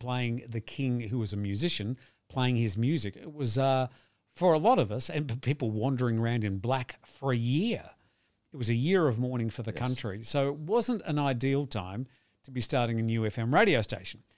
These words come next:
Speaker 1: Still, we battled our way through. And then six months after I started, some friends who, uh, and investors behind a, a new real estate company on the island, uh, which was called Live Phuket,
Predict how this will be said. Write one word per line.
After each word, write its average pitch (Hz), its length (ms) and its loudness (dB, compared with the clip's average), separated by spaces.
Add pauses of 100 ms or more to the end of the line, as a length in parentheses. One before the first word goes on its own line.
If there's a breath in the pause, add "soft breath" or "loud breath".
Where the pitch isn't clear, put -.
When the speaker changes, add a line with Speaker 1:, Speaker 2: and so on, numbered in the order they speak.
(280)
Speaker 1:
Still, 196 340 6
we 143 380 2
battled 143 540 0
our 120 140 0
way 110 260 0
through. 113 460 -2
And 120 120 -6
then 139 100 -2
six - 300 0
months 135 220 0
after 123 300 -2
I 110 100 0
started, 117 500 -2
some 117 180 -2
friends 135 500 0 (600 soft breath)
who, 131 380 2
uh, 117 280 -2
and 123 120 -2
investors 117 540 -2
behind 113 380 -2
a, 123 160 -6
a 117 100 -6
new 123 220 2
real 147 220 4
estate 107 300 -2
company 104 480 -4
on 101 200 -6
the 101 100 -8
island, 120 500 -4 (520)
uh, 110 300 -4
which 131 300 -6
was 110 400 -2 (120)
called 110 280 -2
Live 135 360 2
Phuket, 110 480 -4